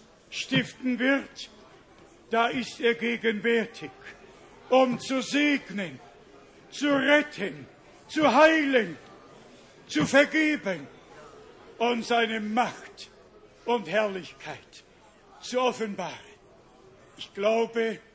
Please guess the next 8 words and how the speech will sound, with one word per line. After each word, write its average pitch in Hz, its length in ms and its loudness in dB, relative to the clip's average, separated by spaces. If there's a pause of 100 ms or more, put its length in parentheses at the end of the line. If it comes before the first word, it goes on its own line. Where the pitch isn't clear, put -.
(720)
und 190 260 -8
weiß, 185 640 -6 (480)
er 196 160 -4
hat's - 300 -4
getan. 185 380 -8 (2000)
Er 226 180 4
hat's 254 320 2
getan. 160 400 -6